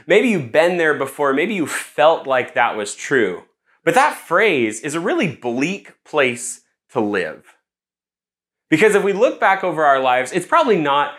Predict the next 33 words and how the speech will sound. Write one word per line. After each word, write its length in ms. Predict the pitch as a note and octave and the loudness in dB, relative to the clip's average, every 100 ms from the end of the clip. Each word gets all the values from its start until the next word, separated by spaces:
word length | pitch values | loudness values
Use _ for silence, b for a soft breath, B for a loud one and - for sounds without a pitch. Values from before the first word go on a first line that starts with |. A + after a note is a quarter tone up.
| B - | B -2
a 80 | D3+ | -2
hundred 420 | - F#3+ F3+ E3+ | 0 0 0 -2
percent 400 | D#3+ - D#3+ C3+ | -4 -2 -2 -2
true. 260 | - E3+ | -2 0
There 160 | A#2 A3+ | 2 0
were 100 | C4 | 0
times 440 | - G3+ C#4+ B3 | -2 -4 -2 -2
where 120 | F3 D#3 | -4 -4
things 300 | E3+ C#3+ A2 | -2 -4 -4
definitely 680 | F3+ G3 F#3 E3 B2+ C#3 | 0 0 0 -6 -4 -4
did 240 | A#2 C3+ A#2+ | -4 -6 -4
not 400 | A#2 A#2 A#2 A2 | 2 2 2 -2
go 220 | A2+ A2 | -4 0
our 220 | G2+ G2 | 0 -2
way. 420 | F#2 F#2 D#2+ - _ _ _ _ _ _ | -4 -4 -6 -12 _ _ _ _ _ _
But 160 | D#3+ E3 | -2 2
then 340 | A3+ G#3+ G#3 B - | 2 2 -4 B 0
there 120 | F#3 | 4
were 160 | F#3+ | 6
other 240 | F3+ B3 C4+ | 6 4 2
times 300 | G#3+ F3 D3 | 0 -2 -2
where 200 | D#3+ D3+ | 0 -2
things 360 | D3+ E3 D#3+ | -2 -4 -4
could 240 | - - C4+ | -6 -2 0
have 120 | F#3+ | 0
gone 260 | F#3+ F#3+ E3 | 0 0 0
a 60 | |
lot 340 | B2+ D3+ G3 B2+ | 0 0 0 -2
worse 540 | F3+ A#2 - - - _ _ - | -2 -2 -4 -10 -12 _ _ -2
than 140 | C#3 | 2
they 120 | C3+ | 2
actually 460 | B2 A#2+ - A#2 G#2 | 2 0 -4 -6 -6
did. 360 | G2+ F#2 E2 | -4 -8 -8